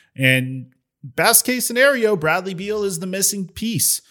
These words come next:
Hell, Bradley Beal, uh, hell, maybe you could even organize, like, a sign and trade with Bradley Beal in the offseason and send him over to the Nets and get James Harden in return. I mean, this is where, I mean, this is where we're just getting into fantasy la la land, because it's already hard to see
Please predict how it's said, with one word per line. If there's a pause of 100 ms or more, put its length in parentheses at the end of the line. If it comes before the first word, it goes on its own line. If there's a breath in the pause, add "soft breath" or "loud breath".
(140 soft breath)
Hell,
Bradley
Beal,
uh,
hell,
maybe
you
could
even
organize,
like,
a
sign
and
trade
with
Bradley
Beal
in
the
offseason (640 soft breath)
and
send
him
over
to
the
Nets
and
get
James
Harden
in
return.
I
mean,
this
is
where,
I
mean,
this
is
where
we're
just
getting
into
fantasy
la
la
land,
because
it's
already
hard
to
see